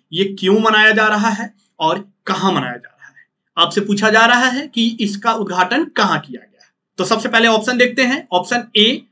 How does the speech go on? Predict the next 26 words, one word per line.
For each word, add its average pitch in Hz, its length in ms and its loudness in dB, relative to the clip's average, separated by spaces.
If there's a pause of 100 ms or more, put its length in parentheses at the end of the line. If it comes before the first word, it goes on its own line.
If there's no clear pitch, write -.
(200)
दिल्ली, 247 560 2 (220)
ऑप्शन 196 320 -2
बी 196 460 -6
लद्दाख, 151 680 2 (140)
ऑप्शन 170 260 -6
सी 196 460 -4 (140)
महाराष्ट्र 165 640 0 (140)
या 165 100 0
ऑप्शन 156 420 -4
डी 151 260 -4 (240)
मध्य 131 280 -6
प्रदेश। - 480 -20 (480)
तो 143 80 -12
सही 151 260 -6
जवाब 170 260 2
देख 180 180 0
लेते 208 200 0
हैं, 247 160 0
सही 214 220 0
जवाब 208 280 2
है 226 200 0
ऑप्शन 170 360 -6
सी 190 380 -2
यानी 160 200 0
कि 185 380 -6 (220)
महाराष्ट्र। 123 680 -8